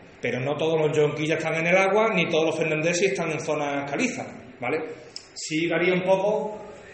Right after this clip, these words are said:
entre uno y otro, varía sobre todo la morfología, lo que es el tubo, la zona del ovario, varía un poco la morfología entre uno y otro. No nos vamos a meter tampoco en taxonomía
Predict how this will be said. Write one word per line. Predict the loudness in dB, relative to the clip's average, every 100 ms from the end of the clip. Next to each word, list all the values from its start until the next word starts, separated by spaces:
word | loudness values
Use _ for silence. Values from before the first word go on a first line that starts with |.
| -20 -18
entre | -10 -8 -2 2
uno | 4 4 2 0 2 4
y | 4
otro, | 4 2
varía | 2 2 2
sobre | 2 0
todo | 0 0 -2 -4 -8 -8
la | -6
morfología, | -4 -4 -4 -4 -2 -2 -4 -8 -12 -18 -20 -20 -18 -8
lo | -6
que | -4
es | -4 -4
el | -4
tubo, | 0 0 2 4 4 6 4 2 -2 -6
la | -6
zona | -4 -2
del | -2 0
ovario, | 2 2 2 2 4 4 2 -2 -6 -6
varía | -2 0
un | 0
poco | 2 2 2 2
la | 2
morfología | 2 -2 -2 -2 0 0
entre | 0 0
uno | 0
y | 0
otro. | -2 -2
No | -2
nos | 0 2
vamos | 2 2
a | 2
meter | 2
tampoco | 0 0 0 0
en | -2
taxonomía | -2 -2 0 0 0 -2